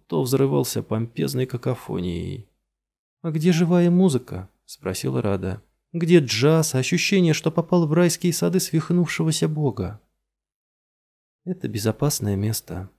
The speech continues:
сказала как-то уклончиво Либена. «Это место похоже не на бар, который был у Магидмана, а скорее на частную вечеринку старых гомосексуалистов».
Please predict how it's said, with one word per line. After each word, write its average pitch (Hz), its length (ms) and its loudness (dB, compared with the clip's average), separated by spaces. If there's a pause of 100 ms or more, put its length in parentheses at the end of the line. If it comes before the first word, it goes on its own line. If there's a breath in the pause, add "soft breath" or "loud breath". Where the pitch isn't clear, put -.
(500)
сказала 107 480 -2
как-то 101 320 -8
уклончиво 139 580 -4
Либена. 98 680 -4 (960)
«Это 165 180 0
место 185 260 4
похоже 160 400 2
не 160 120 6
на 165 140 4
бар, 180 220 4
который 135 380 0
был 139 160 0
у 123 60 0
Магидмана, 113 680 -2 (220)
а 151 80 -6
скорее 175 320 2
на 170 120 4
частную 185 440 2
вечеринку 180 520 0
старых 165 400 0
гомосексуалистов». 151 1080 -2